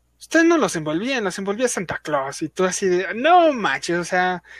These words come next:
es este, es un niño, técnicamente, es muy inocente, muy bondadoso.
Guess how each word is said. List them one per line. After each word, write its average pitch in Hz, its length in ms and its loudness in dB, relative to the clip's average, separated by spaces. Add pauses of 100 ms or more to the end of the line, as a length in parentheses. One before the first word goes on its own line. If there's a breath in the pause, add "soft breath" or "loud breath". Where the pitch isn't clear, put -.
(240 loud breath)
es 202 280 0
este, 175 840 0
es 233 120 2
un 339 220 6
niño, 311 560 6
técnicamente, 247 680 -2
es 247 60 0
muy 285 300 2
inocente, 240 600 -2
muy 196 180 -4
bondadoso. 220 760 -2